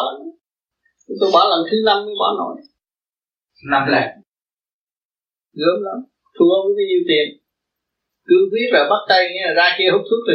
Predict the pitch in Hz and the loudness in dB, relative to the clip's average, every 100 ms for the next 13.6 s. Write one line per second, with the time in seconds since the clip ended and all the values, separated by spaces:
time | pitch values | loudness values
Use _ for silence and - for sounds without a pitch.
0 | - 175 180 175 151 147 147 151 160 - | 2 2 2 0 0 -2 0 2 2 0
1 | 160 151 160 156 147 131 135 147 160 165 | -4 -4 -6 -2 -2 0 0 2 2 2
2 | 180 175 170 - 143 139 147 143 147 151 | 0 0 -2 -4 -12 -12 -4 0 0 0
3 | 160 170 147 151 151 139 131 135 - - | -2 -2 0 0 -2 -2 -2 -4 -8 -8
4 | - 214 185 190 - - - 208 - - | -4 -4 -4 -8 -10 -10 -12 -10 -12 -14
5 | _ _ _ _ _ _ _ _ - - | _ _ _ _ _ _ _ _ -4 -2
6 | - 156 160 147 143 165 - 127 113 123 | 0 0 0 2 2 2 0 -4 0 2
7 | 117 - 123 120 127 - 127 110 117 120 | 2 0 -4 -4 -6 -4 -4 -4 -6 -4
8 | 160 - - _ _ - 165 156 143 143 | -6 -8 -14 _ _ -2 0 2 2 0
9 | 127 139 143 - - - - _ _ _ | -2 -2 -2 -2 -4 -12 -20 _ _ _
10 | _ _ _ - - - 170 180 170 - | _ _ _ -2 2 4 2 2 2 2
11 | 156 143 160 143 135 143 160 151 151 _ | 2 2 0 -2 -10 -6 -2 -2 -4 _
12 | _ - 151 147 - _ _ - - - | _ -14 -8 -8 -10 _ _ -8 -4 0
13 | 147 - 127 123 147 | 0 0 -4 -4 -2